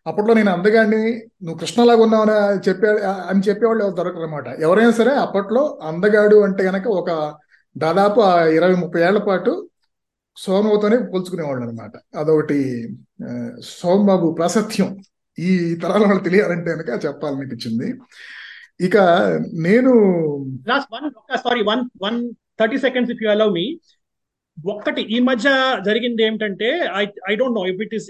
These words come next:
Speaker 2: it is actually a major tragedy for శోభన్ బాబు ఫ్యాన్స్ అనమాట. ఇప్పుడు గద్దలకొండ రమేష్ సినిమాలో, ఆ, ఎల్లు వచ్చి గోదారమ్మ,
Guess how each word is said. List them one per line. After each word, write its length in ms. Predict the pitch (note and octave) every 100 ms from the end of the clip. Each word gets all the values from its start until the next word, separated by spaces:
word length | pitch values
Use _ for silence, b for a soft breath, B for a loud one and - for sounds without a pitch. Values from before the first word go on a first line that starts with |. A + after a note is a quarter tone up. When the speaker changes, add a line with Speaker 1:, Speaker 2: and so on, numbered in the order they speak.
| G3+
Speaker 2:
it 100 | B3+
is 120 | G#3+
actually 320 | G#3+ D#4+ D#4
a 80 | B3+
major 200 | A#3+ C#4
tragedy 400 | C#4 A#3+ A3+ B3+
for 180 | C4 B3
శోభన్ 300 | A#3 G#3+ A3+
బాబు 240 | A3 G3+ G3+
ఫ్యాన్స్ 200 | F3 E3+
అనమాట. 260 | D#3 D3 D#3+
ఇప్పుడు 340 | - F3+ F3+ F3
గద్దలకొండ 420 | A3+ B3 B3+ A#3+
రమేష్ 340 | A3 A3 A3
సినిమాలో, 540 | A3 G#3+ G3+ F#3 D4+ - _ _ _ -
ఆ, 180 | F#3 F#3 F#3
ఎల్లు 220 | G#3 C4
వచ్చి 260 | C#4 C4+
గోదారమ్మ, 920 | A3+ A#3 A#3 A#3 A#3 A3 A3 A3+ A3